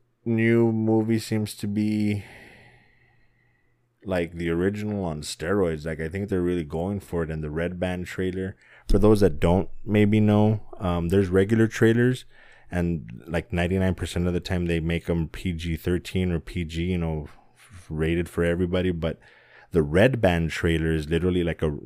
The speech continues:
like, you know how at the beginning of the trailer it, it has that green lo-, that green screen with the words or whatever. They, this one's red, literally red, and it's called a Red Band trailer, and it's the rated R trailer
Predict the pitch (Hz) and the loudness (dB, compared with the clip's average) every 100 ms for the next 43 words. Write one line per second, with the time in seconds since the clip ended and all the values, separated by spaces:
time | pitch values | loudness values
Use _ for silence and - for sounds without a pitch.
0 | 73 78 85 85 92 92 98 90 80 82 | -8 -6 -4 -2 2 4 4 2 -2 0
1 | 87 85 - - 85 87 87 76 - 80 | 2 2 0 2 2 2 0 0 -4 -2
2 | 85 78 73 80 80 87 85 85 82 71 | -2 -4 -6 -4 0 0 0 2 2 0
3 | 82 - - 85 85 80 78 _ _ _ | -4 -6 -4 -2 0 -2 -6 _ _ _
4 | _ _ - - - 98 101 92 _ _ | _ _ -14 -8 0 2 2 0 _ _
5 | _ _ _ _ - 98 87 80 78 90 | _ _ _ _ -2 -2 0 -2 0 0
6 | 92 92 92 92 90 _ - - - - | 0 0 0 -2 -4 _ -20 -20 -20 -20
7 | - _ _ - 90 98 - 95 98 - | -20 _ _ -10 0 2 2 2 2 4
8 | 107 82 104 117 82 80 87 101 104 95 | 2 4 4 4 2 0 4 4 4 4
9 | 107 104 85 82 85 85 - 90 80 76 | 6 6 2 -2 -6 -6 -4 -2 -2 0
10 | 87 90 98 98 95 117 127 104 92 - | 0 2 2 0 0 2 4 2 0 -2
11 | 85 80 - 80 78 82 92 101 - - | -4 -4 -2 -2 0 0 4 2 2 2
12 | 98 98 95 90 - - 135 104 87 87 | 4 4 2 0 0 4 4 6 4 2